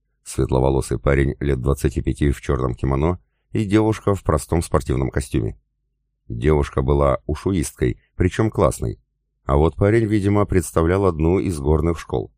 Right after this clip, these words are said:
Темп ударов был столь велик, что их дробный перестук мог сойти за капель.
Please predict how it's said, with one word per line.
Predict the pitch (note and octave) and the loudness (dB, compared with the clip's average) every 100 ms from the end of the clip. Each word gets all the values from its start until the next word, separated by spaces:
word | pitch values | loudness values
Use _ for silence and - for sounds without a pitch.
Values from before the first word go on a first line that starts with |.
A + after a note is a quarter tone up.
| _ _ _ _ _ _ | _ _ _ _ _ _
Темп | E2+ F#2 E2+ | 2 2 2
ударов | E2+ F#2 F2+ D#2+ | 0 2 4 2
был | C#2 E2 | 2 2
столь | - - E2+ | 2 2 2
велик, | D2 D2+ G#2+ - _ | 4 2 2 -2 _
что | - - E2+ | -20 -2 2
их | E2 - | 4 2
дробный | C2 D#2+ E2 D#2 | 0 2 4 2
перестук | C#2 D2+ D2 - G#2 - | 0 0 -2 -4 -6 -2
мог | D#2 E2+ | -2 -2
сойти | - D#2 E2+ | 0 -2 0
за | D2 D#2 | -2 -2
капель. | E2 D2 A#1+ - | -2 0 -2 -4